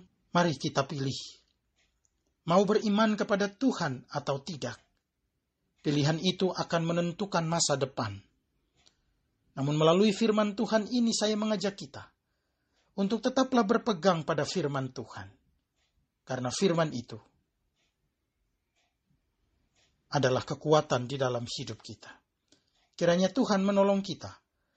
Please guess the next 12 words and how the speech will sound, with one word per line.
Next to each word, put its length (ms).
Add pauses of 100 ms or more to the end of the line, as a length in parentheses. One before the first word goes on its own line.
(180)
untuk 220
senantiasa 720
berpegang 640
pada 240
firman-Nya. 580 (800)
Tuhan 480
memberkati 560
kita. 340 (960)
Amin. 220 (1500)
Mari 160
kita 240
berdoa. 480